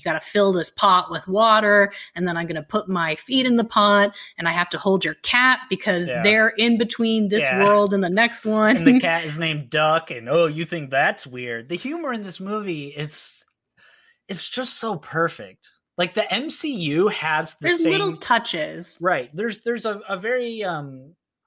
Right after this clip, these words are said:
Speaker 2: I think some of the criticism about the M C U is that all the movies feel the same, and they do all have the same general sense of humor, but this movie has its own sense of humor that feels so perfect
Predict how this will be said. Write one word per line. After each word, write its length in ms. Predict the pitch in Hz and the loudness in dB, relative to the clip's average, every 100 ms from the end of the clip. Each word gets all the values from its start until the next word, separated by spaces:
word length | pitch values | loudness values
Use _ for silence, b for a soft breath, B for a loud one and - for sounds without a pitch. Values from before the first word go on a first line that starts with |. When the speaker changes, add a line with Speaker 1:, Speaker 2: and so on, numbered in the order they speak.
| - | -10
Speaker 2:
I 100 | 151 | -10
think 320 | 151 170 151 | -8 -10 -10
some 220 | - 185 | -8 -6
of 80 | 185 | -6
the 80 | 160 | -6
criticism 680 | 151 165 156 156 151 156 147 | -2 -2 -2 -6 -6 -6 -8
about 280 | 131 135 131 | -6 -6 -6
the 80 | |
M 120 | 139 143 | -8 -10
C 200 | - 135 | -10 -12
U 240 | 131 139 | -8 -6
is 120 | 135 | -4
that 140 | 135 120 | -6 -4
all 180 | 135 139 | -2 -2
the 120 | 139 | -4
movies 500 | 127 113 123 131 131 | -8 -8 -8 -10 -10
feel 340 | - 117 123 120 | -12 -8 -6 -6
the 100 | 117 | -8
same, 440 | - 120 131 165 - | -10 -10 -10 -10 -8
and 140 | 147 | -2
they 100 | 160 | 0
do 320 | 151 147 175 165 | 0 0 2 4
all 220 | 160 156 | 4 2
have 340 | - 139 143 | -2 -4 -4
the 100 | 131 | -8
same 360 | 120 135 135 120 | -10 -8 -10 -12
general 540 | - 117 127 127 135 | -10 -10 -8 -6 -6
sense 400 | 139 - 120 117 | -6 -10 -14 -14
of 120 | 117 - | -16 -14
humor, 540 | - 123 143 180 208 b b b _ | -10 -8 -4 -4 -4 b b b _
but 360 | 196 196 151 - _ _ _ _ _ _ _ _ - | 0 2 0 -8 _ _ _ _ _ _ _ _ -10
this 340 | 139 226 - | 0 0 0
movie 440 | 185 214 208 196 | 0 0 2 0
has 340 | 165 160 165 160 | -2 0 0 -2
its 160 | 139 | -6
own 260 | 147 147 151 | -6 -6 -6
sense 260 | - 127 120 | -8 -12 -12
of 120 | 117 | -14
humor 360 | 127 120 113 113 | -12 -12 -12 -12
that 200 | 120 - | -14 -16
feels 600 | - 156 147 135 - - | -10 -8 -6 -8 -12 -10
so 360 | - - 165 | -8 -4 -2
perfect 720 | 156 - 143 143 - 110 - | -4 -4 -4 -4 -6 -14 -16